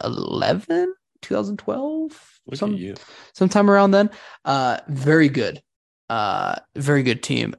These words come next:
Speaker 1: But, and they were the eighth seed, went on a run. He's on the Oilers, I wanna say now, Jonathan Quick. Uh, I could be wrong about that, but, uh, he's still in the N H L, uh, somewhere doing something. Um, so Joey, can you find that for me? Where does Jonathan Quick play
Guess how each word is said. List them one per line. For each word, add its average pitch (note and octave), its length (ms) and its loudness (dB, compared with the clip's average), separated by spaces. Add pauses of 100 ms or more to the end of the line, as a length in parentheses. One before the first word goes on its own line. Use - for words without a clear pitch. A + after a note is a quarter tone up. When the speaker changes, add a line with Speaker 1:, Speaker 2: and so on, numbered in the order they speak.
Speaker 1:
But, C#3 200 -6
and B2+ 360 -4
they D3 100 0
were D3+ 80 2
the C3 120 2
eighth - 140 0
seed, - 260 -10 (120)
went C#3 440 -4
on C#3+ 80 2
a C3+ 60 2
run. D3 240 2
He's C4+ 360 2
on C3+ 440 -2
the G#2 280 -6 (120)
Oilers, G3 400 4
I C4+ 60 0
wanna C#4 180 -2
say - 160 -6
now, D4 280 -4
Jonathan B3+ 320 -2
Quick. C#4+ 280 -6 (580)
Uh, C3+ 400 2
I C#3 80 -4
could D3 160 0
be C3 80 -2
wrong G2 180 -10
about - 200 -18
that, - 180 -16 (180)
but, - 300 -4
uh, C3+ 60 -6
he's C#3 300 -2
still G3 140 2
in E3 80 4
the B2+ 100 2
N B2 100 -6
H - 160 -8
L, - 200 -10 (160)
uh, G1+ 360 -6
somewhere G2 540 -8 (360)
doing A#2+ 180 -2
something. - 520 -8
Um, A1+ 400 -8 (140)
so - 220 -8 (200)
Joey, A#2 280 -2
can - 160 -4
you C#3+ 100 4
find C#3 220 2
that C#3 80 0
for C3+ 140 -4
me? C#3+ 220 -4
Where C#3 120 0
does C#3 80 -2
Jonathan C3+ 320 0
Quick - 220 -6
play C#3+ 140 -2